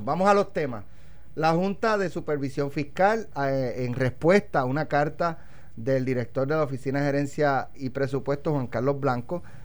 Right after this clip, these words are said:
eh, en la que solicitaba una reconsideración a la Junta para que la Junta asignara los seis punto cinco millones de dólares para el plebiscito de los cabilderos de la estadidad o de los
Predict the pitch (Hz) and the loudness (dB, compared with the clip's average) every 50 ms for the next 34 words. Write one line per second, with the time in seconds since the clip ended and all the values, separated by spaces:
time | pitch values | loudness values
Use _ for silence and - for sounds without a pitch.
0 | - - - - 127 123 120 117 - 135 127 127 127 127 123 - 135 131 - - | -10 -6 -2 0 2 2 2 0 0 0 2 2 2 2 2 0 0 0 -2 -4
1 | - - - 160 147 139 123 139 123 147 143 147 156 160 170 151 160 147 170 160 | -6 0 2 2 2 2 0 -2 0 2 2 2 2 0 -2 -2 -2 -2 -2 -2
2 | 151 147 165 151 151 147 147 165 156 160 156 156 151 165 185 160 190 160 143 139 | -2 0 0 0 0 0 -2 -2 -2 0 2 2 2 0 0 0 0 0 0 0
3 | 131 120 - 127 117 117 120 151 196 220 - - 156 131 - - 131 117 120 127 | -2 -2 -2 -2 0 0 2 2 2 2 0 0 -2 -2 -2 -2 -4 -2 -2 0
4 | 131 131 139 139 131 117 - - 127 127 - - 143 135 143 139 131 - 143 143 | 2 2 2 2 2 0 -2 -2 -4 -4 -4 -4 -4 -2 -2 -2 -2 -2 -4 -2
5 | 147 151 143 143 139 131 131 131 135 131 135 139 131 135 135 139 135 135 - 139 | 0 0 2 2 2 2 2 0 0 2 2 2 2 2 2 0 -2 -2 -2 -2
6 | 131 127 123 - - 127 120 120 117 107 - 123 120 - 135 139 139 135 131 127 | -2 -2 -2 -2 -2 -2 0 0 -2 -2 -4 -6 -4 2 4 4 4 4 4 2
7 | 120 123 117 - - 127 120 120 117 113 117 117 131 135 135 139 147 147 147 - | 0 -2 -4 -2 -2 -2 0 0 0 0 0 2 2 2 2 2 2 0 0 0
8 | 151 156 160 147 139 160 160 139 127 120 110 110 110 | 0 2 2 2 2 2 2 0 0 0 0 0 -2